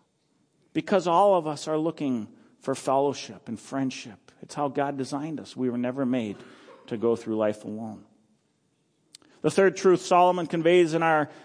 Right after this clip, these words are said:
passages this morning is that the finite life alone is vanity. In other words, man without God is vanity. In the mid-twentieth century,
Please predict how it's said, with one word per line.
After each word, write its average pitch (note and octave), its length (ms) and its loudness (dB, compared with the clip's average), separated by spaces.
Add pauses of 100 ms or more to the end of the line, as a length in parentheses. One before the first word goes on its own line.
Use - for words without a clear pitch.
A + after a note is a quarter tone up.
passages E3 560 2
this D3+ 200 -2
morning D#3 600 0 (640)
is C#3 140 0
that E3+ 200 2
the D#3 80 0
finite F3+ 760 2
life D#3+ 580 0 (140)
alone B2+ 960 0 (300)
is A#2 220 -6
vanity. G#2+ 580 -8 (1040)
In C3+ 140 0
other D#3+ 160 4
words, D3+ 280 2
man F3+ 400 0
without D#3 400 2
God D3 540 0 (800)
is B2 180 0
vanity. A2+ 540 -6 (1500)
In B2+ 100 4
the C#3+ 60 6
mid-twentieth D3+ 520 2
century, D#3 680 -4